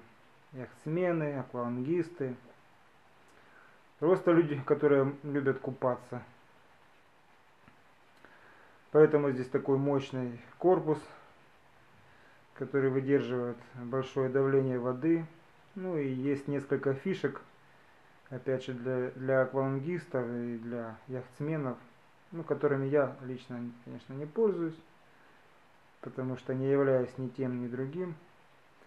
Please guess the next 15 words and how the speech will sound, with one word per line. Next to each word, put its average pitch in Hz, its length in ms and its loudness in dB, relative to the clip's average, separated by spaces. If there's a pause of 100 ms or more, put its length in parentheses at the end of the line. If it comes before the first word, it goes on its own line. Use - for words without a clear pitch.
(760)
Я 165 140 8
купился 151 720 4 (600)
на 131 340 -4
другие 135 460 0
фишки 127 420 -6
этих 110 260 -14
часов, 170 500 -2
на 123 140 -8
его 127 140 -4
внешний 131 400 -4
вид, 190 280 -2
ещё 175 440 0
кое 147 260 2
на 143 140 -2
что, 135 400 -2